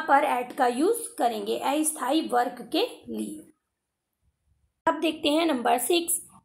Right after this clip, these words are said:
at का प्रयोग एज यानी कि उम्र, स्टेज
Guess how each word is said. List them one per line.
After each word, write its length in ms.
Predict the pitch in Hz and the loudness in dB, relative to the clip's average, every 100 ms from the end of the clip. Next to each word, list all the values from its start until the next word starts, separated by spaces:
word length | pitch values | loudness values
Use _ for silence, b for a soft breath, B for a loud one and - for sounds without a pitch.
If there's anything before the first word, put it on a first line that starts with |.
| - | 2
at 340 | 302 349 - | 4 4 4
का 100 | 392 330 | 2 2
प्रयोग 720 | - 240 254 269 240 233 - - - - _ _ _ | 2 0 4 6 6 4 -2 -12 -20 -20 _ _ _
एज 580 | 320 311 285 262 220 - - - _ _ _ _ _ | 2 4 4 2 0 -4 -8 -20 _ _ _ _ _
यानी 200 | 262 233 | -6 -4
कि 140 | 233 254 - | -2 -4 0
उम्र, 440 | 339 359 311 330 349 - - _ _ _ - | 4 6 6 4 0 -6 -20 _ _ _ -2
स्टेज 760 | 294 - - 339 311 294 262 | 0 2 4 4 4 2 -2